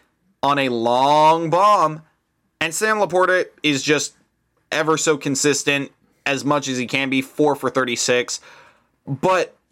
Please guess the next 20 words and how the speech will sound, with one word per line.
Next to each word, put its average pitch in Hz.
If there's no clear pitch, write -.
I 156
look 214
at 151
this, 131
Jake. 196
Detroit 240
is 311
showing 180
that 147
they, 160
they 143
should 285
start 214
being 180
mentioned 139
alongside 151
Philly 165
and 135
San 147
Francisco. 131